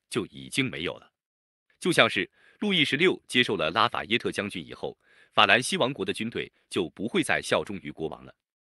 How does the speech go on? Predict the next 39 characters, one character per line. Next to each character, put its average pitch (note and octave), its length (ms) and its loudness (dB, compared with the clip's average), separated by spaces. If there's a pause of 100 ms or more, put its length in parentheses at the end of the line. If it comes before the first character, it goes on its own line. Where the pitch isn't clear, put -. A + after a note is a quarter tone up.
(360)
他 D#3+ 120 6
们 D3+ 100 6
首 G#2 140 0
先 C3+ 280 6
根 D#3 160 0
据 A#2 160 0
国 A#2 180 0
王 G#2 140 2
的 B2+ 100 0
旨 - 180 -8
意 A#2 220 -2 (140)
镇 A2+ 200 4
压 F#2+ 140 2
了 D2+ 80 -4
群 C#2 200 -10
众， D#2 180 -6 (400)
然 B2 160 8
后 D3+ 120 0
国 C3+ 200 0
王 F#2+ 260 0
却 - 180 2
抛 F3 280 0
弃 B2+ 120 -2
了 D2+ 100 -2
他 - 160 -2
们， B1+ 120 -6 (320)
把 G#2 180 8
巴 D3+ 160 6
黎 B2+ 140 2
市 - 140 0
民 D#2+ 280 -6 (180)
组 G2+ 160 -6
成 G2+ 140 -6
的 G2+ 160 2
国 G#2 180 -2
民 G#2+ 200 -2
自 - 160 -4
卫 G#2+ 160 2
军 C#3 260 -2